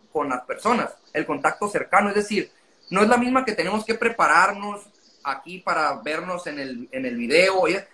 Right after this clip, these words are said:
que a lo mejor encontrarte un día en un, en alguna conferencia o en algún restaurante o lo que sea, y todos esos roces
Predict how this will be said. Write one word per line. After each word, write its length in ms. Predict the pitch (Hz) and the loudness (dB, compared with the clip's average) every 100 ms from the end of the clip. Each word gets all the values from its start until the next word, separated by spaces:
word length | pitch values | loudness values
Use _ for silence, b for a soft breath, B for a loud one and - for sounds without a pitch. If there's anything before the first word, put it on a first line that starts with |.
| _ | _
que 80 | - | 4
a 40 | |
lo 100 | 196 | 4
mejor 240 | 185 180 226 | 4 0 0
encontrarte 580 | 240 208 - 214 226 240 | 0 -6 -2 -2 -2 -4
un 140 | 233 | -4
día 260 | 226 233 233 | -4 -4 -2
en 120 | 220 | -2
un, 500 | 226 220 190 135 - _ _ _ _ | -4 -6 -8 -12 -18 _ _ _ _
en 180 | - 175 | 0 2
alguna 320 | 170 165 226 | 2 2 0
conferencia 680 | 240 214 180 175 226 226 226 | 0 -2 0 0 -2 -2 -2
o 160 | 202 175 | 0 -2
en 60 | 160 | -4
algún 200 | 151 196 | -4 -4
restaurante 800 | 214 190 156 175 220 226 214 208 | -4 -2 2 2 2 -2 -6 -6
o 100 | 190 | -4
lo 140 | 170 165 | -4 -6
que 80 | |
sea, 200 | 175 196 - | -10 -12 -12
y 160 | 175 - _ - | -16 -20 _ -4
todos 320 | 208 240 240 | 2 2 2
esos 200 | 240 247 | 2 2
roces 720 | 220 254 277 180 - - - | 4 0 0 -4 -12 -16 -20